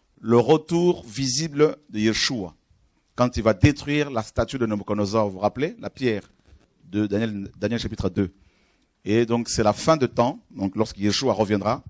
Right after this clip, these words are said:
ou encore la fin du monde, ou la, ou l'achèvement de l'âge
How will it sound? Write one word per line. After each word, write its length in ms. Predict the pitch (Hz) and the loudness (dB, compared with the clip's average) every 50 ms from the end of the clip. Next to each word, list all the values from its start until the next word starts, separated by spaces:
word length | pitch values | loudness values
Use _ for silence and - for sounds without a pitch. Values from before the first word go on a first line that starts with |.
| - - | -20 -18
ou 240 | 120 107 113 127 - | -14 -14 -12 -12 -14
encore 380 | - 110 - - 110 110 110 - | -16 -14 -6 -2 0 0 0 -2
la 120 | 104 95 | -4 -6
fin 300 | - - - 117 120 - - | -6 -2 -2 -2 -2 -2 -4
du 180 | - 95 101 101 | -8 -8 -2 2
monde, 380 | 113 123 117 98 90 80 76 - _ _ _ _ _ _ - | 2 4 4 2 0 -4 -8 -14 _ _ _ _ _ _ -12
ou 60 | - | 0
la, 280 | 101 107 107 104 - - | 2 2 2 2 0 -6
ou 80 | - 110 | -4 -2
l'achèvement 720 | 107 104 - - - 127 110 117 113 117 127 135 147 - - _ _ _ _ _ - - | 0 0 2 4 4 4 6 6 6 6 6 4 2 0 -6 _ _ _ _ _ -4 0
de 80 | 113 117 | 4 4
l'âge 520 | 117 123 135 139 147 160 160 147 131 147 | 6 8 8 8 8 6 4 2 2 2